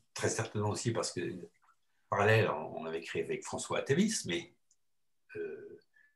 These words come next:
alors, je ne vais pas dire que je n'étais pas content de passer à la retraite non plus. <laughs> Pour d'autres, pour d'autres raisons, c'est-à-dire de, de liberté plus grande. Mais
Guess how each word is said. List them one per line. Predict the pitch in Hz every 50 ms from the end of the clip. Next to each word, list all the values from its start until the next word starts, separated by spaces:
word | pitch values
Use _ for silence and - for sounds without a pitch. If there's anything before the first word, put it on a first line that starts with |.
| _ - - - - _ _ _ -
alors, | - 110
je | - -
ne | 139
vais | 135
pas | - 123
dire | - 139 113
que | -
je | - 117
n'étais | 113 135 135
pas | 131 117
content | - 120 113 - 147
de | 151
passer | 117 110 113 107
à |
la | 98 98
retraite | - - - 113 113 - -
non | 117 113
plus. | - 127 113 - - - 117 - - - - -
<laughs> | 175 170 - - 120 - - 170 113 - - - - - 120 117 - _ _ _ - - - - - - 139 -
Pour | - - -
d'autres, | 117 - - 131 - - 147 147 - -
pour | - 110 113
d'autres | 131 139 131 -
raisons, | - 143 131 110 190 190 202 190 - -
c'est-à-dire | - 113 101 95
de, | 107 113 107 - - - -
de | - 113
liberté | 113 117 117 120 143 - - 135
plus | - - 131 117
grande. | 113 120 135 135 131 110 92 - - - - -
Mais | 104 110 143 143 131 135 -